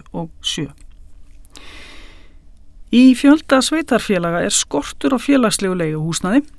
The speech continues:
en sú staða kemur mjög illa við örorkulífeyrisþega sem vegna tekjuleysis eiga oft fáa aðra kosti í húsnæðismálum. Reglulega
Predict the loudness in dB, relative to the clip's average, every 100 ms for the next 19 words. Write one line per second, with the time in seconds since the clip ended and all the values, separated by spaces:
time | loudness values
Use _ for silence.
0 | -8 -6 -4 -2 -2 -2 -2 -2 -4 -2
1 | 0 2 4 2 -2 -6 -4 -4 -4 -6
2 | -6 -4 -6 -8 -8 -6 -6 -6 -6 -6
3 | -6 -8 -10 -18 -18 -2 0 0 -2 -2
4 | -2 -2 -2 -2 2 2 2 -2 -4 -6
5 | -8 -14 -4 -2 -2 -4 -8 -6 -4 0
6 | 0 -2 -4 -6 -6 -6 -10 -10 -10 -6
7 | -6 -6 -8 -6 -6 -6 -6 -8 -8 -16
8 | -18 -20 -20 -20 -20 -20 -4 0 0 2
9 | 2 4